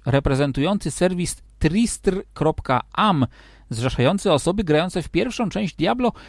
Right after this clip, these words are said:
utworzył na forum Blizzarda wątek, w którym opisuje obecny, bardzo kiepski stan Diablo jeden na Battle.necie. Gracze borykają się z wieloma problemami technicznymi sięgającymi połowy lat dziewięćdziesiątych, do których dodać należy lagi,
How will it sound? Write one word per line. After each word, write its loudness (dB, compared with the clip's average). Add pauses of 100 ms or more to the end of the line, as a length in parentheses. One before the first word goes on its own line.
(120)
utworzył -2
na -2
forum 2
Blizzarda 2
wątek, 2
w -14
którym 2
opisuje 0
obecny, 0
bardzo 0
kiepski -4
stan -2
Diablo 4
jeden 2
na 0
Battle.necie. 0 (520)
Gracze 4
borykają 2
się -2
z -4
wieloma 2
problemami 0
technicznymi -2
sięgającymi 0
połowy 6
lat 4
dziewięćdziesiątych, 0 (320)
do 4
których 0
dodać 0
należy 0
lagi, 0